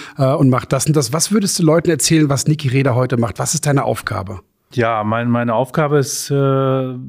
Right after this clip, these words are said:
Speaker 2: sicherlich hauptsächlich Geschäftsführer Manthey Racing. Und, ähm, es,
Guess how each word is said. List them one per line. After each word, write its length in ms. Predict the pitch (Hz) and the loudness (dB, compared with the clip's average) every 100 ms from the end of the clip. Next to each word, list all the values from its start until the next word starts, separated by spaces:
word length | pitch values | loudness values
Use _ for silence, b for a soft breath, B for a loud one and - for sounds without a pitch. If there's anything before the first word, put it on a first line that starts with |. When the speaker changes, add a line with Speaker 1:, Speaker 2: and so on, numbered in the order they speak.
| 131 | -12
Speaker 2:
sicherlich 420 | 127 131 120 110 | -8 -2 -2 -2
hauptsächlich 680 | 117 127 - 120 127 117 - | -4 -4 -2 -2 -2 -4 -6
Geschäftsführer 1000 | 123 - 127 - - 135 120 117 113 104 _ _ | -6 -4 -4 -6 -2 0 2 0 -2 -4 _ _
Manthey 560 | - 113 127 143 147 151 139 | -6 -4 -2 0 0 0 0
Racing. 720 | 156 165 - 165 170 175 165 _ - | 0 0 -2 -2 0 0 -2 _ -10
Und, 680 | 131 110 107 104 104 101 - | 0 2 2 2 -2 -4 -2
ähm, 560 | 104 101 101 101 101 107 - _ - | -2 0 -2 -4 -6 -12 -20 _ -18
es, 180 | - | -18